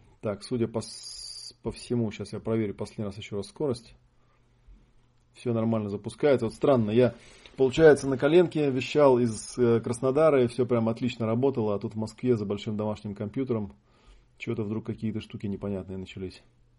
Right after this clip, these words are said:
Наверное, какой-нибудь вирус напал на компьютер, хотя, по идее, вирусов быть не должно. Напомню, что на всякий случай, <laughs> кто без меня скучал, параллельно можно зайти в Instagram,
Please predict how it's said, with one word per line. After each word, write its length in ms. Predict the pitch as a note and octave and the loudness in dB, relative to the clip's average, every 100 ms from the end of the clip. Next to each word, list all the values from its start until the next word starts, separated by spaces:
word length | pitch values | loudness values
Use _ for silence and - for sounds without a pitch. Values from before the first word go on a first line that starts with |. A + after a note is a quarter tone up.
| _ _ _ _ _ _ _ A#2 | _ _ _ _ _ _ _ -12
Наверное, 200 | G#2 G2+ | -10 -8
какой-нибудь 260 | G#2 G2 | -10 -6
вирус 260 | A2 G2+ - | -4 -4 -8
напал 300 | F#2+ F#2+ F#2+ | -10 -8 -10
на 80 | G2 | -8
компьютер, 400 | G#2 D3 D3 A2 | -8 -6 -4 -4
хотя, 220 | A2+ A2+ | -4 -4
по 160 | - G#2 | -2 0
идее, 380 | A2 A#2+ G#2 E2+ | 4 4 2 -4
вирусов 400 | G2+ G#2+ - F#2+ | -6 -6 -6 -6
быть 160 | G2+ | -6
не 60 | G#2 | -4
должно. 340 | G2+ F#2+ F2 - - - - - - - | -4 -4 -8 -14 -20 -20 -20 -20 -6 -2
Напомню, 360 | B2 E3+ C#3 | 4 6 6
что 200 | B2 B2 | 4 4
на 100 | A#2 | 4
всякий 240 | A#2 B2+ A#2 | 6 6 6
случай, 400 | C3+ B2 G2 F#2+ - F2 - | 0 0 -4 -8 -12 -12 0
<laughs> 320 | F3 A#2+ C#3 A#2+ | 2 4 2 0
кто 160 | D3+ | 0
без 180 | A#2 A#2+ | 2 2
меня 180 | A2 A2 | 2 -2
скучал, 460 | - A#2+ B2+ A2+ - - - - _ | -4 -4 -4 -6 -8 -18 -20 -20 _
параллельно 400 | - A#2+ C#3+ C3+ | 0 4 6 6
можно 400 | A#2+ A#2+ A#2 A#2+ A2 | 4 4 2 0 2
зайти 400 | A2+ B2 B2 A2 | 4 4 2 0
в 80 | G#2+ | -2
Instagram, 580 | - A#2+ A#2+ A2 G2+ | 0 2 4 4 0